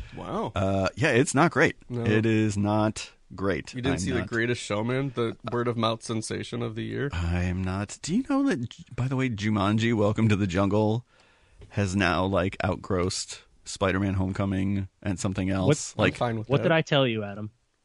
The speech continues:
Speaker 3: Adam, what did I tell you?
Speaker 1: What did you
Speaker 3: When
Speaker 1: tell
Speaker 3: we
Speaker 1: me?
Speaker 3: saw the hitman, when we saw The Hitman's Bodyguard and we saw the trailer for Jumanji, I said, "That movie's gonna make a billion dollars."
Speaker 1: Did we see
Speaker 3: It's
Speaker 1: the
Speaker 3: gonna
Speaker 1: trailer
Speaker 3: be
Speaker 1: for that?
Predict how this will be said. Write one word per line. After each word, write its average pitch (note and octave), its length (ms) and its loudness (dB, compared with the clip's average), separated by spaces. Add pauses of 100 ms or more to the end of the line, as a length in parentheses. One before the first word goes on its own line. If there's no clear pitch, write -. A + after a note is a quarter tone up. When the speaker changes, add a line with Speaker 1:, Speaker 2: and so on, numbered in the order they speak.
Speaker 3:
Adam, C#3 300 4
what C#3+ 160 2
did F#3 100 0
I F3 120 2
tell C#3 240 -4
you? G2 180 -10
Speaker 1:
What C3+ 80 4
did D#3+ 100 2
you E3+ 80 -2
Speaker 3:
When - 60 -4
Speaker 1:
tell A3 100 2
Speaker 3:
we D#3+ 60 2
Speaker 1:
me? A#2 40 2
Speaker 3:
saw D3 200 6
the E3+ 100 4
hitman, F3 280 2 (140)
when C3+ 180 0
we C3+ 100 4
saw D3 260 4
The D#3+ 80 2
Hitman's D#3 400 -2
Bodyguard A#2 640 0
and A2+ 100 -6
we A#2 80 -2
saw B2 320 2
the B2+ 80 2
trailer B2 380 2
for C3 120 -2
Jumanji, A2 520 0
I F#2+ 40 -8
said, A2+ 140 -4
"That B2+ 140 0
movie's C3 200 6
gonna B2 140 4
make A#2 180 2
a A#2+ 60 0
billion G2+ 580 -2
dollars." - 580 -10
Speaker 1:
Did G3 200 0
we D4 100 0
see - 180 -2
Speaker 3:
It's C#4 120 0
Speaker 1:
the - 100 -6
Speaker 3:
gonna C3 140 4
Speaker 1:
trailer A#3 120 2
Speaker 3:
be C4 60 2
Speaker 1:
for C4 220 -8
that? E4 300 -6